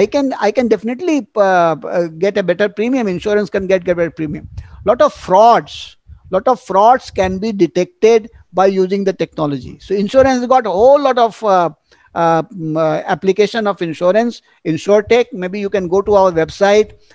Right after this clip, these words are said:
and, uh, if interested, just, uh, pencil in a, uh, mm, uh, mail to our admission team. They will tell you how InsurTech companies are,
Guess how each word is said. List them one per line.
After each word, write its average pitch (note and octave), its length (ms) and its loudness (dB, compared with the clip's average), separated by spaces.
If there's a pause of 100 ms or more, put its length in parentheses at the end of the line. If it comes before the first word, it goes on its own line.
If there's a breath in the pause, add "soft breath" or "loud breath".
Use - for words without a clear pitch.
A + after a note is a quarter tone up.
(160 soft breath)
and, E3 300 0 (120)
uh, D#3+ 360 0
if C#3 80 -12 (120)
interested, F3 500 -2
just, F#3 200 -6
uh, F3 100 0
pencil F3 460 -2
in F3 40 0
a, F3 120 2 (640 soft breath)
uh, C#3 160 0 (100)
mm, D3 400 -4
uh, C#3+ 440 -6
mail E3+ 320 0 (120)
to F#3 60 4 (200)
our D#3+ 120 4 (100)
admission D#3 340 -6 (100)
team. A3 200 -2
They F#3 160 0
will E3+ 140 2
tell F#3 260 -2
you A3+ 60 0 (360)
how F#3+ 80 4 (100)
InsurTech F#3+ 600 -2
companies D#3+ 420 -4
are, - 80 -10